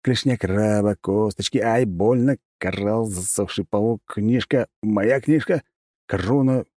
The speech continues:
корона, корона! Схватив дурацкое украшение, я судорожно напялил его себе на голову.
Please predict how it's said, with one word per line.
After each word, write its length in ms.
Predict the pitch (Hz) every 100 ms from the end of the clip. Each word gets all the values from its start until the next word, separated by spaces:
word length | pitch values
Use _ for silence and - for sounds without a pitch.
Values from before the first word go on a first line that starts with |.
| _
корона, 380 | - - 151 - _ _ _
корона! 800 | - 185 180 156 135 95 78 - _ _ _ _ _ _ _ _ _
Схватив 540 | - - 73 - 104 90
дурацкое 480 | 92 101 90 92
украшение, 560 | 92 95 87 104 101 98
я 100 | 92
судорожно 460 | - 104 95 95 95
напялил 520 | 95 90 107 101 98
его 160 | 95 98
себе 220 | 101 101
на 120 | 101
голову. 540 | 101 123 117 90 69